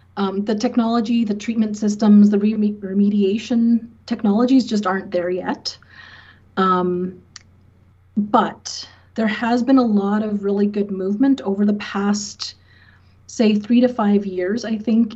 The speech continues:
in applied technologies and a lot more investment in research in this area. So the, the Wetland Kinetics project that we're working on is very much focused on,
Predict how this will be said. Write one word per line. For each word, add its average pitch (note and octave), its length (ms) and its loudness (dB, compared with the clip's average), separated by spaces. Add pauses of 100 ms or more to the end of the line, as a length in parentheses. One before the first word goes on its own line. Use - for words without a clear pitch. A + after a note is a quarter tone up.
in G3+ 420 6
applied G3+ 480 -2
technologies G#3+ 840 -2
and G#3 180 2
a - 20 6
lot G3+ 220 2
more G3+ 160 4
investment F#3+ 760 -8
in G#3 180 8
research G#3 420 -2
in F#3+ 80 -6
this F#3 220 -10
area. E3+ 340 -8 (760)
So A3+ 480 -4
the, A#3 300 0
the A3 120 -4
Wetland C4 400 0
Kinetics A3 680 -6 (140)
project G#3 360 0
that G#3 60 -4
we're G3 100 0
working G#3 300 0
on G3+ 140 0
is G#3 140 0
very A3 360 0
much G#3+ 260 0
focused G3+ 580 -2
on, G#3+ 500 0